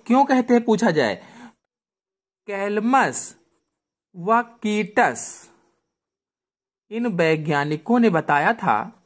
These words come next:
कैलमस व कीटस ने बताया था कि दो जीन होते हैं, दो जीन कौन कौन से, तो प्रोटेन व ड्यूटेन, ड्यूटेन,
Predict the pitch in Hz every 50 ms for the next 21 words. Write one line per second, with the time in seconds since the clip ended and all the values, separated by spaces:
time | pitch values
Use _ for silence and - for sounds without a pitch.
0 | _ _ _ _ _ _ _ _ _ _ _ _ _ _ _ _ _ _ _ _
1 | _ _ _ _ _ _ 180 170 170 175 175 185 190 220 247 240 - 240 240 240
2 | 240 240 - - 185 180 175 180 226 233 233 - 240 254 254 202 175 170 - 156
3 | 151 175 214 233 226 220 190 120 123 160 214 - - _ _ _ _ _ _ _
4 | _ _ _ 240 247 247 196 160 139 135 - _ 220 247 269 294 285 190 180 208
5 | 202 190 165 143 147 127 120 - - 110 104 101 98 92 98 - _ _ - 160
6 | 139 135 - _ 202 214 233 254 262 190 175 196 180 147 123 107 90 87 80 -
7 | - _ _ _ - 185 208 233 247 247 262 262 247 226 - 214 - 202 - -
8 | - - - _ _ _ _ _ _ - 214 214 208 - - _ - 185 190 190
9 | 190 185 190 - 214 196 190 208 226 247 262 254 202 151 117 104 104 - - _
10 | _ _ _ _ _ _ _ _ _ _ _ _ _ 180 165 165 185 196 214 226
11 | 233 233 180 156 135 135 180 214 247 262 247 233 - 226 208 190 160 139 120 104
12 | 95 92 110 117 123 - - 165 202 233 262 302 381 427 427 415 - _ _ _
13 | _ _ _ _ _ - 160 151 151 147 131 104 90 78